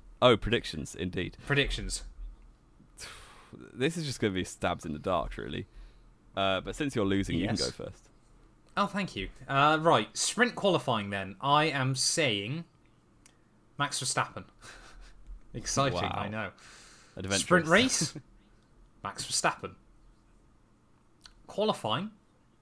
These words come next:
Speaker 2: Sergio Perez. Top three.
Speaker 1: Really? Okay.
Speaker 2: Yeah. Yeah. Top three, Max Verstappen, Sergio Perez,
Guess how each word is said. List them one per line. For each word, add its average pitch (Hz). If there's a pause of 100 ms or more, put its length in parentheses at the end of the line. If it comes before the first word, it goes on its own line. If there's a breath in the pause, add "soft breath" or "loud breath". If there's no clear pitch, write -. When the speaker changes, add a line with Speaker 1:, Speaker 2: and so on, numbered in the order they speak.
(500)
Speaker 2:
Sergio 101
Perez. 143 (1200)
Top -
three. -
Speaker 1:
Really? 185 (280)
Okay. - (200)
Speaker 2:
Yeah. 151 (840 soft breath)
Yeah. 131 (260)
Top 202
three, 147 (1160 soft breath)
Max 147
Verstappen, 160 (2250)
Sergio 156
Perez, 117